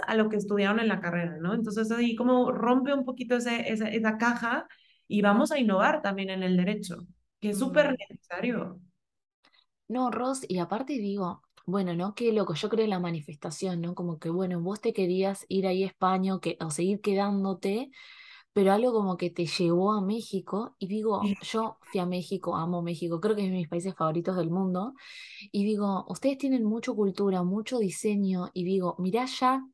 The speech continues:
Speaker 2: cómo, o sea, yo por lo que estoy buscando, lo primero que sale en Google sos vos. Tipo, cuando <laughs> pa-, pongo fashion law.
Speaker 1: Ok,
Speaker 2: Sí, sí,
Speaker 1: ok.
Speaker 2: sí, me apareciste primera opción en Google.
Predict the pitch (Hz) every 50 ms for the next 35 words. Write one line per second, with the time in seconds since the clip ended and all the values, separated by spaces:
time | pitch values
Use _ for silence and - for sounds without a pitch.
0 | _ _ _ - - 208 214 220 247 254 269 285 294 294 294 _ _ _ _ _
1 | _ _ - - 165 - 185 180 170 165 151 - 226 214 262 254 214 185 165 -
2 | - 214 214 208 - - 208 220 254 254 - 190 185 175 170 185 175 180 185 208
3 | 240 226 - 190 - 214 208 208 202 190 185 208 226 254 247 - - 175 170 180
4 | 196 196 175 160 - - - - _ _ _ _ _ _ _ _ _ _ - 190
5 | 175 160 170 160 156 - - 170 - 185 175 175 170 165 208 - - - - -
6 | - 254 233 226 226 202 185 185 202 202 202 214 208 202 190 190 185 175 175 -
7 | 415 - - - - - 254 226 220 208 208 202 208 233 254 262 269 285 294 320
8 | - 320 - - 311 330 330 294 - 202 208 214 196 202 202 185 240 240 - 311
9 | 277 220 196 185 180 185 214 254 269 262 262 - - - 233 247 269 254 214 202
10 | 269 285 240 185 180 175 170 170